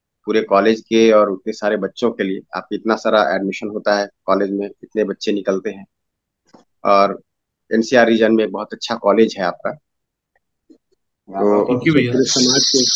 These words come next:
Speaker 1: जी, पूरे समाज के विकास में सहयोग मिलेगा। तो भागीदारी जब तक कॉलेज में, अ, बहुत फैल कर नहीं मिलती है, तब तक आप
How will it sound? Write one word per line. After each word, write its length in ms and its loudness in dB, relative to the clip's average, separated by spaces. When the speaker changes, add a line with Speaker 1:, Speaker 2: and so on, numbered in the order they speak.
Speaker 1:
जी, 160 -4
पूरे 240 -6
समाज 380 0
के 160 -2
विकास 260 0
में 200 0
सहयोग 500 -10
मिलेगा। 280 -4
तो 260 4
भागीदारी 840 2
जब 100 0
तक 280 0
कॉलेज 300 2
में, 240 2
अ, 580 -4
बहुत 340 -10
फैल 240 0
कर 100 -2
नहीं 180 2
मिलती 260 -2
है, 60 -2
तब 80 -4
तक 80 -4
आप 260 0